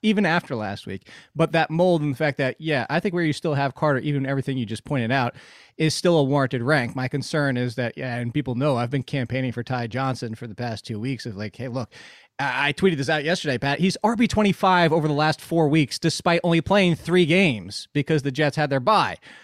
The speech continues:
So the point is, is stop ignoring Ty Johnson, but this week does look a little concerning for what you said. Yeah, they accounted for over forty percent of the targets combined last week. You know, <laughs> forty percent of the targets going to the backfield.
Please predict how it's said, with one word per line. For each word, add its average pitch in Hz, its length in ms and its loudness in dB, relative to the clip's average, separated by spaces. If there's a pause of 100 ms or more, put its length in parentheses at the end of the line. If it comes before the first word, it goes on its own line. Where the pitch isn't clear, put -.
(140)
So 160 440 2
the 156 100 -6
point 196 240 2
is, 180 180 4
is 151 140 0
stop 175 300 0
ignoring 151 420 0
Ty 131 220 -2
Johnson, 147 580 2
but 135 240 2
this 170 220 2
week 160 200 0
does 156 220 2
look 151 180 0
a 151 40 -4
little 143 160 2
concerning 139 340 -2
for - 80 -6
what 127 140 -4
you 127 80 -4
said. 127 280 -2
Yeah, 135 140 2
they 147 160 4
accounted 160 400 -2
for - 180 -4
over 135 180 0
forty 156 280 -2
percent 143 300 -6
of 127 60 -4
the 117 100 -4
targets 127 440 -4 (120)
combined 123 500 0 (100)
last 123 300 -4
week. 107 260 -6 (260)
You 170 100 2
know, - 40 4
<laughs> - 20 0
forty 220 420 2
percent 196 280 0
of 147 140 2
the - 60 -14
targets 147 280 0
going 143 220 0
to 135 80 -2
the 127 60 -2
backfield. 123 500 -4